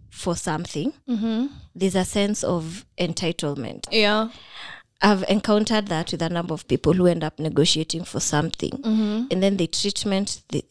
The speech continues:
Speaker 1: you get
Speaker 2: Mm.
Speaker 1: from the said client or person
Speaker 2: Mm.
Speaker 1: just leaves you feeling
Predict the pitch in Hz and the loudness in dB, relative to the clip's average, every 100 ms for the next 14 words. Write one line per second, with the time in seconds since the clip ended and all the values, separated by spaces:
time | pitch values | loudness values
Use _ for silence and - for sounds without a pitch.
0 | - 190 180 165 170 196 160 - - - | -4 2 2 4 6 6 6 -2 -6 -6
1 | 214 208 196 196 156 170 175 175 - - | -6 -4 -2 -2 -2 -4 -2 -4 -6 0
2 | 165 156 151 143 - 151 - 143 147 - | 2 2 0 -4 -2 -2 2 2 2 -2
3 | - - - 226 214 208 - - - 175 | -8 -10 -8 -4 -2 -4 -8 -16 -2 0
4 | - 185 170 156 160 - 160 | 2 4 4 4 2 0 -2